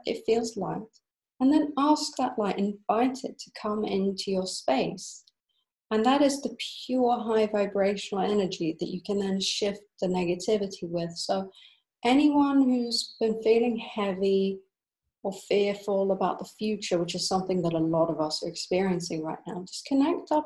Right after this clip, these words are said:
there right now, three hundred feet up. If you don't believe that it's gonna work, just try it anyway, because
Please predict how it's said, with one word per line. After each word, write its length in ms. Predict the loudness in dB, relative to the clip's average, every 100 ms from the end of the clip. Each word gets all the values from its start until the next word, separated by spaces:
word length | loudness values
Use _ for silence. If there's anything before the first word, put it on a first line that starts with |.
| 0
there 140 | 0
right 280 | 2 0 0
now, 280 | -2 -2 -6 -6
three 200 | -2 0
hundred 340 | 2 0 -2 0
feet 260 | 0 0 -4
up. 300 | -4 -4 -6 -12 _ _ _ _ _ _ _ _ _ _ _
If 80 | 0
you 120 | 6
don't 240 | 8 8
believe 340 | 6 6 6 6
that 120 | 4
it's 200 | 2 0
gonna 240 | 2 2
work, 340 | 2 2 0 -2
just 200 | -4 0
try 280 | 2 6 6
it 80 |
anyway, 380 | 6 4 2 0
because 460 | -2 0 -2 -2